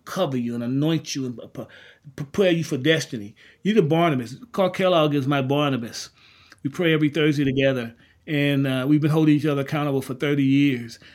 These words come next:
Somebody ain't impressed with your title. Somebody ain't impressed with that you got money. Somebody that will correct you, and you can stand up and let them inspect your life.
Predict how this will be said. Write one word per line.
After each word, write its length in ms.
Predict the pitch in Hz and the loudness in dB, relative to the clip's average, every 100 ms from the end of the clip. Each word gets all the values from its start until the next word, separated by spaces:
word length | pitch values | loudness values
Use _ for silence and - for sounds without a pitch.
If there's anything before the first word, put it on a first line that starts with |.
| - | -10
Somebody 340 | - 165 170 | 0 4 4
ain't 120 | 180 | 6
impressed 280 | 185 202 202 | 6 4 2
with 140 | 202 - | 0 0
your 120 | 202 | 0
title. 460 | 202 139 135 151 139 | 2 0 0 -4 -6
Somebody 300 | 165 165 175 | -2 0 0
ain't 80 | |
impressed 240 | 170 185 175 | -2 -2 -2
with 80 | 180 | -4
that 160 | 165 | -6
you 80 | 190 | 0
got 220 | 175 175 | 2 4
money. 260 | 165 143 143 | 2 0 -2
Somebody 380 | 143 165 160 160 | -2 -2 0 0
that 60 | |
will 140 | 147 139 | -2 -2
correct 460 | 151 147 175 170 | -2 0 -2 -2
you, 240 | 147 135 131 - - - | 2 2 0 -8 -16 -2
and 120 | 139 | 2
you 140 | 165 | 4
can 140 | 165 151 | 4 -2
stand 400 | - 160 165 165 | 0 2 2 2
up 180 | 160 | 0
and 120 | 147 143 | 0 0
let 200 | 160 - | 0 0
them 180 | 156 | 0
inspect 640 | 139 131 - - 190 185 - | 0 -2 -8 -2 -2 -2 -2
your 160 | 165 | 0
life. 500 | 165 156 143 117 - | 2 0 -2 -6 -14